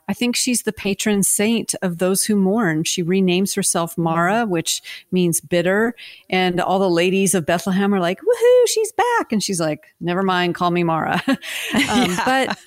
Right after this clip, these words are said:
Speaker 1: you know, she, she grieves and mourns. And then God is so gracious to her and gives her back what she has lost.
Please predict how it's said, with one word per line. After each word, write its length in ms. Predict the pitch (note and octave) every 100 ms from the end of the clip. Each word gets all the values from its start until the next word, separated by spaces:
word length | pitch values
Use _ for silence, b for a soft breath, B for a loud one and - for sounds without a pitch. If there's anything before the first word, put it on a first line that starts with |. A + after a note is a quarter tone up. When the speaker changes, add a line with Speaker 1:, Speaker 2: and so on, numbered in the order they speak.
| _
Speaker 1:
you 140 | C4
know, 160 | C4 B3
she, 580 | G#3+ - C#4+ D4 C#4+ A3+ - -
she 280 | - G#3+ F#3+ -
grieves 640 | G#3 A3 E4 C4 F3+ D#3
and 160 | G#3 G#3
mourns. 640 | G3 A#3+ C4+ G#3 F#3 F3+ -
And 220 | G3+ G3+
then 320 | A3 A3 G#3 - F#3
God 240 | G#3 G#3+
is 120 | G3+
so 320 | - - C4+
gracious 540 | - F#3+ G3 A3+ - -
to 100 | -
her 220 | F3 F3+
and 240 | - F3+ F3
gives 240 | F#3+ -
her 160 | - F3
back 500 | D3+ F3 - E3+ -
what 160 | F3+
she 160 | - F3
has 180 | E3 -
lost. 540 | E3 E3+ E3+ - -